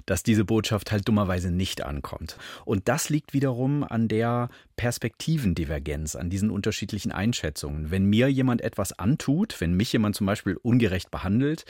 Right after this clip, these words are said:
dann findet er oder sie das typischerweise weniger schlimm, weniger empörend als ich. Und umgekehrt, wenn ich meine Rache übe, dann halte ich diese Rache typischerweise für angemessener, für gerechter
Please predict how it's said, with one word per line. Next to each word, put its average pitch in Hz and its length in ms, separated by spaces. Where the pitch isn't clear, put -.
dann 87 140
findet 113 380
er 135 420
oder 98 220
sie 120 380
das - 220
typischerweise 113 760
weniger 120 340
schlimm, 110 600
weniger 110 360
empörend 104 540
als 85 140
ich. - 460
Und 131 120
umgekehrt, 123 500
wenn 101 100
ich 101 120
meine 101 220
Rache 123 260
übe, 98 280
dann 98 240
halte 113 220
ich - 180
diese 98 380
Rache 104 380
typischerweise 110 960
für - 240
angemessener, 101 880
für 92 240
gerechter 98 720